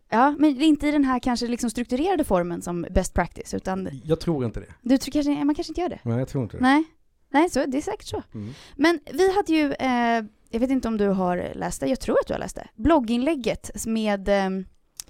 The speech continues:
Speaker 1: ska man säga, spännande, innovativa och kanske inte fullt så lyckade produktlanseringar.
Speaker 2: Ja, det är fantastiskt bra. Och det anknyter väldigt fint till den här podden Misslyckade affärer som vi gjorde, där vi
Speaker 1: Mm.
Speaker 2: har fler exempel på såna här case.
Speaker 1: Ja,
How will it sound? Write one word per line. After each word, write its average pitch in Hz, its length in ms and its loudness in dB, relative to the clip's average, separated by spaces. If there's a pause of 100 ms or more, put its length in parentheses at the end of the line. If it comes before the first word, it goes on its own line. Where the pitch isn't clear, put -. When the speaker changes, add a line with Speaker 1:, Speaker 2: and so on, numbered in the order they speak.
(840)
Speaker 1:
ska - 140 -8
man 254 80 0
säga, 226 280 2
spännande, 277 680 4
innovativa 240 560 2
och 226 80 -2
kanske 247 240 0
inte 233 200 0
fullt 262 380 -4
så 208 100 -4
lyckade 185 680 0
produktlanseringar. 226 880 -4
Speaker 2:
Ja, 139 360 6 (300)
det 156 100 -2
är 143 40 2
fantastiskt 135 480 -4
bra. 113 220 -4 (180)
Och 143 160 -6
det 165 260 4
anknyter 185 440 6
väldigt 180 240 4
fint 175 320 0
till 143 260 0
den 131 240 0
här 127 100 0
podden 117 320 -2
Misslyckade 117 360 -4
affärer 131 240 -4
som 123 140 -4
vi 113 60 -4
gjorde, 110 220 -8
där 113 80 -6
vi 127 60 -2
Speaker 1:
Mm. - 80 4
Speaker 2:
har - 80 2
fler 156 240 2
exempel 120 360 -2
på 98 100 -10
såna 113 160 -8
här 95 60 -8
case. - 400 -14
Speaker 1:
Ja, 277 200 2